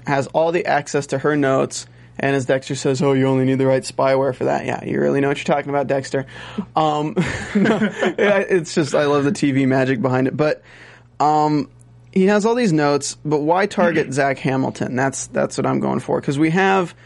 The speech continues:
the scene between him and Quinn where Quinn shows him the picture, and he's like, "Oh, this is Zach Hamilton." Yeah, I just, 'cause at this point,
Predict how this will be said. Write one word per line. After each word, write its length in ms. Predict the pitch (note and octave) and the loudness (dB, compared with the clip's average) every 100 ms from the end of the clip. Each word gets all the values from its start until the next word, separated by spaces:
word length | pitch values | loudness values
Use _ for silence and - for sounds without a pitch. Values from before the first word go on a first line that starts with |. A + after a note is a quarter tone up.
| - - | -20 -6
the 100 | D#3 | -2
scene 280 | - F#3+ F3 | 0 2 2
between 280 | D#3 D#3+ | 0 0
him 220 | D3 E3 E3+ | 2 2 2
and 120 | D#3 | 0
Quinn 380 | - E3 D3+ C#3 | 0 0 0 0
where 120 | C3+ | -2
Quinn 220 | - D3+ | 0 -2
shows 260 | C#3+ C#3+ C#3 | 0 0 0
him 60 | C3+ | -2
the 80 | |
picture, 580 | B2 F#3+ F3+ - D3 C3+ - - - - - - | 0 -2 -2 0 0 0 -6 -20 -20 -20 -20 -4
and 580 | D3+ D3 D3 C#3+ C#3+ C#3 - - - | 0 2 2 2 2 -2 -8 -20 -6
he's 180 | D#3+ C#3+ | -2 0
like, 180 | D3 - | -2 0
"Oh, 220 | G#3+ A#3+ | 0 2
this 200 | F3+ G#3+ | 0 -2
is 120 | A#3+ G#3 | -2 -2
Zach 220 | D3+ D3+ | -2 -2
Hamilton." 480 | G#3 A#3 A#3+ G#3 C3+ | -2 0 0 -2 0
Yeah, 140 | F#3 | 0
I 80 | F3+ | 0
just, 180 | E3+ - - - | -2 -6 -12 -8
'cause 200 | - D#3+ E3+ | -4 -2 -2
at 120 | D#3 | -2
this 140 | G#3+ | -2
point, 260 | - E3 | -2 -4